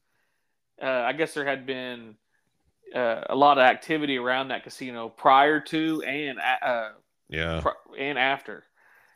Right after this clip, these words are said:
Speaker 1: And
Speaker 2: Yeah, there's a
Speaker 1: I,
Speaker 2: few
Speaker 1: I
Speaker 2: stories tied to that casino besides just the, you know, famous video incident. And,
Speaker 1: Yeah.
Speaker 2: uh, they've actually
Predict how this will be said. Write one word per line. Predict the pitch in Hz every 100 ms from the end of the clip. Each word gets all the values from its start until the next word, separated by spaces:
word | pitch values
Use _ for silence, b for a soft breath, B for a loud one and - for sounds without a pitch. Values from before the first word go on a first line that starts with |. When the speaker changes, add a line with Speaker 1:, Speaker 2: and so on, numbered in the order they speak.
| b -
Speaker 1:
And | 123 120 117 110 - _ _ 117
Speaker 2:
Yeah, | - 98
there's | - -
a |
Speaker 1:
I, | -
Speaker 2:
few | 147
Speaker 1:
I |
Speaker 2:
stories | 139 - 117 113 104
tied | - 101 98
to |
that | 95 90
casino | - 87 92 90 87 73
besides | 73 - 85 85 85 73
just | - 80 85 - -
the, | 76 71 - - -
you | 80
know, | 73 73 -
famous | 82 76 73
video | 73 78 80 73 67
incident. | 65 - 67 65 - _ _ _ _ _ _ _ _ _ _ _
And, | 73 110
Speaker 1:
Yeah. | 107
Speaker 2:
uh, | 69 67 57 65
they've | 90 92
actually | 95 113 - 113 104 92